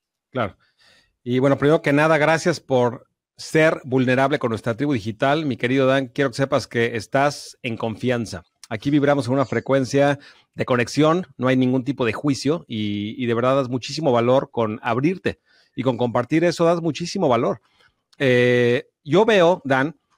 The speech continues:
Speaker 2: que había, tenías dos frenos. Es como si vas manejando y de repente tienes no solamente un freno de mano puesto, sino dos de alguna forma y no puedes avanzar. Y yo veo muy claramente que tenías dos frenos. Uno era una asociación negativa con el dinero, por como nos compartes que creciste, que de repente era un problema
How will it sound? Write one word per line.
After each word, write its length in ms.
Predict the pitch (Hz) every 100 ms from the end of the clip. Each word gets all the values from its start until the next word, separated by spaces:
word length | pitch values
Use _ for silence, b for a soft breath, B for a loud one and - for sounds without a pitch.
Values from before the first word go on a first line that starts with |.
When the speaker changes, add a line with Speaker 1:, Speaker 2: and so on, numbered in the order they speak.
| _ _
Speaker 2:
que 260 | - 135 135
había, 380 | 135 135 160 175
tenías 280 | 156 147 160
dos 200 | 165 -
frenos. 840 | - 147 143 123 - - - - _ _ -
Es 100 | 147
como 140 | 180
si 60 | 135
vas 160 | 165 151
manejando 360 | 123 127 160
y 40 | 127
de 60 |
repente 220 | 143 139
tienes 220 | 127 151 127
no 80 |
solamente 320 | 139 143 139 143
un 120 | 135
freno 280 | 139 135 123
de 60 |
mano 200 | 131 135
puesto, 260 | 120 139 131
sino 220 | 113 110
dos 340 | 123 127 - -
de 80 | 110
alguna 220 | 131 131
forma 280 | 143 143 156
y 40 |
no 120 | 139
puedes 260 | 110 147 -
avanzar. 440 | 117 98 113 139 - b b b -
Y 120 | 135
yo 100 | 185
veo 120 | 208
muy 120 | 202
claramente 400 | 202 196 165 175
que 100 | 175
tenías 340 | 131 135 156 147
dos 180 | 151 -
frenos. 420 | 170 151 104 -
Uno 360 | 165 190 214 214 b b -
era 240 | 143 139
una 200 | 156 175
asociación 500 | 180 143 135 117 156
negativa 420 | 165 127 120 147 143
con 140 | 113
el 100 | 104
dinero, 420 | 107 120 123 104 _ _
por 140 | 117
como 220 | - 113 113
nos 140 | -
compartes 440 | 113 104 127 139
que 120 | - 107
creciste, 460 | 110 - 135 -
que 100 | 107
de 60 | 107
repente 380 | 107 135 151 135
era 100 | 135
un 80 |
problema 460 | 120 110 131 131